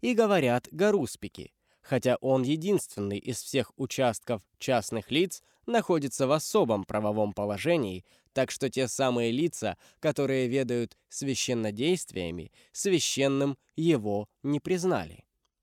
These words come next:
Доложите же все по правде, ведь на основании постановления Сената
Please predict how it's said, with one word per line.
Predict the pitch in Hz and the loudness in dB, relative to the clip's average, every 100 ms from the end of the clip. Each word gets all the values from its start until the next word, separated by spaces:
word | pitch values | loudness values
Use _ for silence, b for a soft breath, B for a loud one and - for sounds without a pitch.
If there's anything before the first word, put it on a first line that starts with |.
| _ | _
Доложите | 127 151 151 135 190 214 | 0 2 4 4 2 4
же | 214 202 | 2 2
все | - 143 131 | 0 0 2
по | 156 | 0
правде, | 175 208 151 92 87 b b b | 2 2 2 0 -8 b b b
ведь | 117 135 131 - | 0 2 0 -4
на | 143 139 | 0 0
основании | 127 131 - 147 143 151 135 127 | 0 -4 0 2 4 4 4 2
постановления | - 123 - 135 131 135 127 117 | 0 -2 2 2 2 2 4 2
Сената | - 113 139 196 104 92 | 0 0 2 2 0 -8